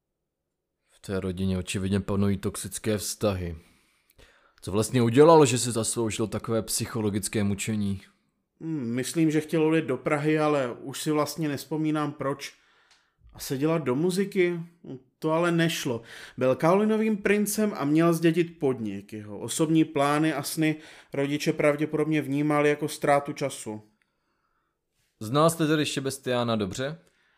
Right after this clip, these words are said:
Speaker 2: Jako dospělého vůbec. Ostatně i s Emilí jsem za poslední dekádu mluvil jen párkrát.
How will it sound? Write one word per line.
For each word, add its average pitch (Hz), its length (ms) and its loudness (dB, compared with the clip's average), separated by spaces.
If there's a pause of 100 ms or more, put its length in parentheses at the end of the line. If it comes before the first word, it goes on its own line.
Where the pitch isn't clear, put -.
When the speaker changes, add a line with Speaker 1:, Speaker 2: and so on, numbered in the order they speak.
(240)
Speaker 2:
Jako 117 260 -2
dospělého 160 640 0
vůbec. 127 600 -6 (420)
Ostatně 196 600 -6 (240)
i 202 100 -4
s 202 140 -6
Emilí 165 480 2
jsem 123 180 -6
za 135 120 0
poslední 175 440 0
dekádu 170 420 2
mluvil 170 280 2
jen 170 140 2
párkrát. 151 840 -2